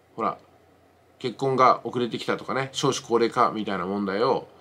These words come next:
まあ、あるね、自民党の議員が取り上げて、あの、いろいろとね、えー、物議を醸し出してますけども、やっぱりお金の問題がクリアできないと、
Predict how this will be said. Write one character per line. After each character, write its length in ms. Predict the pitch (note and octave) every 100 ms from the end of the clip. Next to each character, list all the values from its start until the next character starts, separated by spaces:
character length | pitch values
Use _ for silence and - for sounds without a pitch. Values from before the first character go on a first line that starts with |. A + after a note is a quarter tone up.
| - - - -
ま 100 | G#2+
あ、 20 |
あ 60 | B2
る 100 | F#2+
ね、 160 | A#2 F#2+
自 140 | G#2
民 160 | A2 G#2
党 120 | A2
の 140 | G#2
議 100 | G#2
員 140 | A2 F#2
が 80 | D#2+
取 200 | G2+ A2
り 60 |
上 60 | G2+
げ 100 | E2
て、 320 | - F#2+ - - - - - - _ -
あ 60 |
の、 200 | - G#2
い 60 | F#2+
ろ 100 | G2+
い 20 |
ろ 60 | F#2+
と 100 | A2+
ね、 200 | C3+ - - - -
え 160 | - -
ー、 40 |
物 260 | A2 A2+ G#2
議 120 | F2
を 160 | - - _ -
醸 200 | A2+ B2
し 80 | B2
出 80 | C#3
し 80 | -
て 60 |
ま 100 | E2+
す 100 | -
け 80 | -
ど 100 | F#2
も、 300 | A2+ F#2+ - - - - _ -
や 100 | D3
っ 40 |
ぱ 80 | C3
り 60 |
お 100 | A#2
金 200 | B2 G#3
の 80 | A#3
問 180 | A3 G#3+
題 120 | G#3
が 80 | G3
ク 160 | - F#3+
リ 100 | E3
ア 60 |
で 100 | G#2
き 80 | F#2+
な 120 | E3
い 80 | E3
と、 360 | A2 F#2 D2+